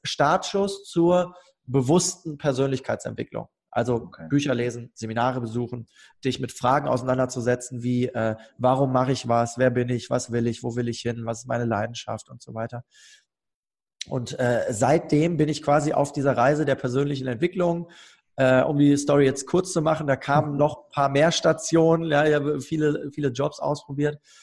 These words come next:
Speaker 1: Und so das, was ich heute mache, hat seinen Ursprung oder seine, seine Wendung gekriegt, so vor vier Jahren, als, äh, ich einen Anruf vom,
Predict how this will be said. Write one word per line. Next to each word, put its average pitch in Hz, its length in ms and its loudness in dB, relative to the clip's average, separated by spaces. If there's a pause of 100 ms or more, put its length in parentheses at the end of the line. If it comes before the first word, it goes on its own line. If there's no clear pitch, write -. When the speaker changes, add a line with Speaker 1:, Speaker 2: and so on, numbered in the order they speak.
(340)
Speaker 1:
Und 135 160 -4
so 139 80 -2
das, 139 220 2
was 143 140 -2
ich 117 100 -8
heute 143 260 2
mache, 143 220 -2
hat 139 140 -4
seinen 131 180 -2
Ursprung 143 680 -4
oder 135 160 2
seine, 127 260 -2 (320)
seine 127 360 0
Wendung 175 360 2
gekriegt, 151 420 -4
so 139 120 -8
vor 135 180 -6
vier - 340 -2
Jahren, 135 440 0
als, 127 340 -4
äh, 131 160 -6
ich - 160 -12
einen - 80 -6
Anruf 160 240 -4
vom, 123 240 -12